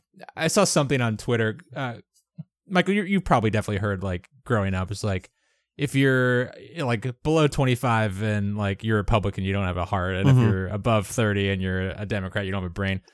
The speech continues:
Speaker 2: Yeah.
Speaker 1: Um, like, you're just gonna g-, get naturally more conservative. It's like, I don't think I know anybody in my entire life who's gotten more conservative as they've <laughs> gotten older.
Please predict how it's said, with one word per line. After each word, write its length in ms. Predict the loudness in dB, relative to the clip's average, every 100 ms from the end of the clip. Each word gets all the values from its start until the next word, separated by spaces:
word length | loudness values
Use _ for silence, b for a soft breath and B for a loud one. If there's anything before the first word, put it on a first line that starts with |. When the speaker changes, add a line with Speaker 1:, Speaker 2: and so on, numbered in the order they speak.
| b
Speaker 2:
Yeah. 440 | 0 0 -2 -2
Speaker 1:
Um, 260 | -2 -4 -6 -6
like, 260 | 0 0
you're 120 | 2 0
just 180 | 2
gonna 180 | 2 2
g-, 200 | 0 -6
get 180 | -6 -2
naturally 460 | 0 -2 -2 -2 0
more 180 | 0
conservative. 420 | -2 -2 -2 0 0
It's 100 | -2
like, 100 | -8
I 80 | -6
don't 100 | -4
think 140 | -4 -2
I 60 |
know 120 | -2 -4
anybody 480 | -2 0 0 0 0
in 60 | 0
my 140 | -2
entire 500 | -2 -6 -4 -2 -2
life 260 | -2 -4 -4
who's 140 | -6
gotten 240 | -6 -4
more 240 | -2 0 0
conservative 560 | -2 -2 -2 0 0
as 100 | -2
they've 160 | -4 -4
<laughs> 0 |
gotten 320 | -2 0 0 2
older. 480 | 0 0 -4 -6